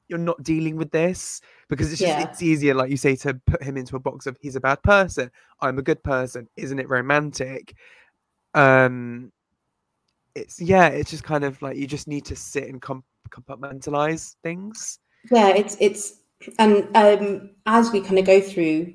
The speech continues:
Speaker 2: the novel, there is a lot of her trying new things and sort of basically almost trying to kind of, um,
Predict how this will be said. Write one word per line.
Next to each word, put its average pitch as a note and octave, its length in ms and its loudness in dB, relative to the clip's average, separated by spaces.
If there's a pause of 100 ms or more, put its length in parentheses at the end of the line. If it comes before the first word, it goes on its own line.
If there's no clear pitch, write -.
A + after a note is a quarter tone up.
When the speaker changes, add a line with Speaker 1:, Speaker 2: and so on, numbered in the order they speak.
Speaker 2:
the E3+ 80 2
novel, D#3+ 300 0
there F3 160 8
is F#3+ 140 8
a F3+ 60 8
lot E3+ 120 2
of - 140 -2
her E3+ 340 -2 (320)
trying A3+ 380 6
new A#3+ 140 6
things A3+ 500 6
and F#3 100 2
sort F#3+ 120 2
of F#3 160 2
basically A#3+ 420 4
almost G3 220 2
trying F#3 260 0
to F#3+ 140 -4
kind F3 180 -2
of, D#3+ 240 -2
um, E3 480 -2